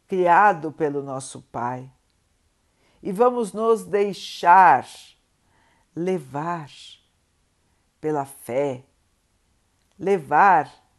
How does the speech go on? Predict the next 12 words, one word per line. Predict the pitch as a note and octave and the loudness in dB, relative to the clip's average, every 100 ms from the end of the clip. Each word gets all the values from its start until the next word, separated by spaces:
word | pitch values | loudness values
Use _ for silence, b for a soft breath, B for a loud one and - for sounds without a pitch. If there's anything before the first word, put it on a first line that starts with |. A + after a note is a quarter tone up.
| _ _ _ _ _ _ _ | _ _ _ _ _ _ _
pela | F#3 F#3+ | -2 -2
confiança | F#3+ G#3+ G#3 F#3+ - F3 G3+ B3+ A#3+ G3+ - - D#3+ | 0 -2 -2 -6 -6 0 2 2 2 -4 -8 -4 -4
em | D#3 | -4
nosso | D3 C#3+ - | -6 -8 -12
Pai. | C3 - A#2 C3 C3 C3+ C#3+ _ _ _ _ _ _ _ _ _ _ _ _ _ _ _ _ _ _ _ | -12 -2 0 2 0 -6 -16 _ _ _ _ _ _ _ _ _ _ _ _ _ _ _ _ _ _ _
E | F3+ | 0
assim, | G3+ F3+ - - F#3+ | 2 0 -4 -8 -8
queridos | F3+ D#3 C#3 C#3+ C#3 B2+ C3+ | -8 -10 -8 -10 -12 -14 -14
irmãos, | B2+ B2+ C3+ D#3 C#3 C3+ - - - _ _ _ _ _ _ _ | -14 -12 -8 -8 -10 -16 -20 -20 -20 _ _ _ _ _ _ _
vamos | F3+ F#3+ F3+ | -4 -4 -8
seguir | - G3+ E3 B2+ C3+ C3+ B2+ - - _ _ _ _ _ _ _ _ _ _ _ _ _ _ _ _ _ _ _ _ | -8 -6 -6 -8 -10 -10 -14 -20 -20 _ _ _ _ _ _ _ _ _ _ _ _ _ _ _ _ _ _ _ _
em | C#3+ D3+ C#3 | -10 -10 -12